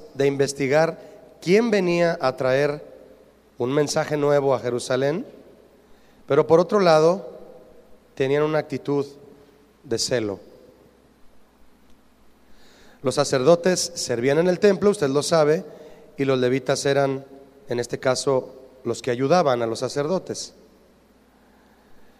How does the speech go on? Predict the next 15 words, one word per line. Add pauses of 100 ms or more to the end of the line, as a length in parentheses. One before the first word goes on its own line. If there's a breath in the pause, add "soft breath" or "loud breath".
(760 soft breath)
Los
líderes
de
quien
se
habla
aquí, (640)
que
enviaron
a
los
sacerdotes, (580 loud breath)
fueron
los
fariseos.